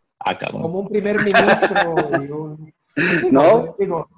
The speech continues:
Speaker 2: digo, quizá... Est-, estamos
Speaker 1: Pero es que
Speaker 2: hablando
Speaker 1: entonces uno gobierna para unos y otro gobierna para otros. <laughs>
Speaker 3: Bueno, uno se encarga del mundo digital y otro se encarga del mundo físico, ¿no? Podría
Speaker 1: Bueno,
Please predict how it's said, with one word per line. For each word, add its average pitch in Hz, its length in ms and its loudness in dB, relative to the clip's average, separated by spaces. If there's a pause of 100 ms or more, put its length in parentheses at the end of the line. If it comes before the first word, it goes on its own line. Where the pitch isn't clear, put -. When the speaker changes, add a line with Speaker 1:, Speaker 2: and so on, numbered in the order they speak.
(160)
Speaker 2:
digo, 190 400 -4
quizá... 226 640 -2
Est-, - 240 -10
estamos 180 300 0
Speaker 1:
Pero 180 120 4
es - 40 -2
que 214 80 4
Speaker 2:
hablando 202 140 4
Speaker 1:
entonces 196 240 2
uno 208 200 4
gobierna 190 480 4
para 160 180 6
unos 190 300 4
y 165 60 4
otro 180 220 4
gobierna 160 420 6
para 123 200 4
otros. 135 460 4
<laughs> - 800 -10
Speaker 3:
Bueno, 160 200 6 (100)
uno 160 160 6
se 185 100 4
encarga 175 360 6
del 156 160 6
mundo 165 240 6
digital 175 460 4
y 220 60 6
otro 185 180 6
se 160 80 6
encarga 147 220 4
del 143 160 4
mundo 147 240 4
físico, 170 420 2
¿no? 208 200 6
Podría 226 420 6 (1200)
Speaker 1:
Bueno, 190 280 4